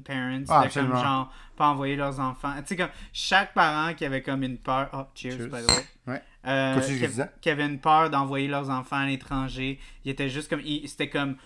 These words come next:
Speaker 1: proof, hey, regarde ce film-là, ça
Speaker 2: Ouais.
Speaker 1: peut arriver, tu
Speaker 2: Ouais,
Speaker 1: sais.
Speaker 2: exact.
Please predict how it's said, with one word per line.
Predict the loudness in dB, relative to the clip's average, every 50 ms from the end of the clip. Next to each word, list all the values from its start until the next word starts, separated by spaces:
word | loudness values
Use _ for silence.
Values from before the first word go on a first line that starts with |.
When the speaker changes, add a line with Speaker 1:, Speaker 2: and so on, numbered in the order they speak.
| -20 -20 -18 -16
Speaker 1:
proof, | -8 -2 0 0 0 0 -2 0
hey, | 2 2 2 2 0 -2 -8 -12 -2 2
regarde | 2 4 6 6 6 6 4 2 0
ce | -2 -2
film-là, | -2 0 -2 -2 -2 -2 -2 -2 -4 -4 -6
ça | -4 4 4 4
Speaker 2:
Ouais. | 4 4
Speaker 1:
peut | 2 2 4
arriver, | 4 2 0 -2 -6 -4 -2 -4 -2 -2
tu | 0
Speaker 2:
Ouais, | 0 0 0 0
Speaker 1:
sais. | -2 -4
Speaker 2:
exact. | -4 -4 -4 -6